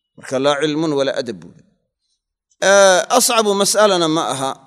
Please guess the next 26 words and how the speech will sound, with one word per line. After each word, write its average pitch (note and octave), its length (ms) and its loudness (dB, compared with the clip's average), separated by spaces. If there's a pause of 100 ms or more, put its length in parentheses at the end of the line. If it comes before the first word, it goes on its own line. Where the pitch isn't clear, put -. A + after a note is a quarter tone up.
(460)
Marka F3 260 -2
sida G#3 240 -2
fiicani E3+ 460 -4
waa E3+ 160 -2
siday E3 260 -6
culammada D#3+ 380 -4
qaarkood C#3+ 360 -6
ay C#3+ 100 -2
u E3 80 -10
dhigeen C3+ 440 -4
inay D3 220 -8
yidhaahdeen, C#3 640 -4
z-, C#3 220 -16
ee, B2+ 300 -6
waxaa D3+ 260 -6
loogu D#3 240 -4
magacaabay C#3 480 -4
cilmulkalaam. D#3 720 -4 (1120)
Waa D#3+ 220 0
kordhin F#3+ 600 -8
hadal F#3 360 0
la C#3 80 -4
ziyaadiyey C3+ 760 -4
aan C#3 140 -8
faa'iido B2 460 -8
lahayn. F2 280 -16